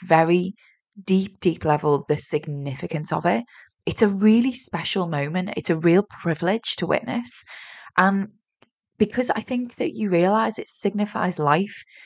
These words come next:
And for him, for Dad, a man who'd lived such an honourable life, it was, it was, it was a relief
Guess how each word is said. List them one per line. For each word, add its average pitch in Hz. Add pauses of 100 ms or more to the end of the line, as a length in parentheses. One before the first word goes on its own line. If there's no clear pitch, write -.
(200)
And 190
for -
him, 180
for -
Dad, 180 (320)
a 185
man 170
who'd 151
lived 151
such -
an -
honourable 160
life, 170 (500)
it 208
was, 226 (100)
it 208
was, 165
it 170
was 165
a 165
relief 170